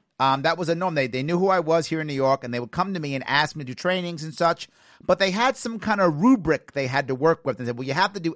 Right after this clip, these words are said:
X, Y, and Z." And I said, "All of this is horseshit, means nothing."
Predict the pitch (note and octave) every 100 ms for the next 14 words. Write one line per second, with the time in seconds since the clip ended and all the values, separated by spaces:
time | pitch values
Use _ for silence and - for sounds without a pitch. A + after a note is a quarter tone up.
0 | - F3+ - - - E3+ F3+ F3+ D#3+ D3+
1 | B2 F3+ F#3+ F#3+ F3+ _ _ - D3+ E3
2 | E3+ E3 C#3+ - _ _ _ _ _ _
3 | F3+ A3+ A#3+ G3 A3+ A3 - - A3 -
4 | G#3+ F3 F3+ D3+ F#3 - F2